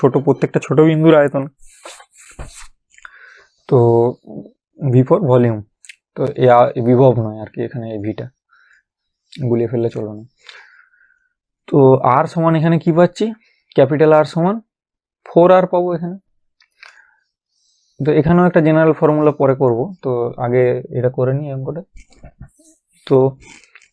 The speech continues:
আর সমান কি পেলাম? ফোর আর। তাহলে ছোট ফোটার,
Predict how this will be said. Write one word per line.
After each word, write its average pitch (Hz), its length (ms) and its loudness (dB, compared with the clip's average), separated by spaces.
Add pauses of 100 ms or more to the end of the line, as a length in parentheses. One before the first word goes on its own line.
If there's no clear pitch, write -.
(140)
আর 135 160 2
সমান 156 280 -6
কি 160 120 -8
পেলাম? 151 240 -2
ফোর 156 240 -4
আর। 160 100 -10 (680)
তাহলে 131 180 -2 (140)
ছোট 135 240 -2
ফোটার, 170 460 0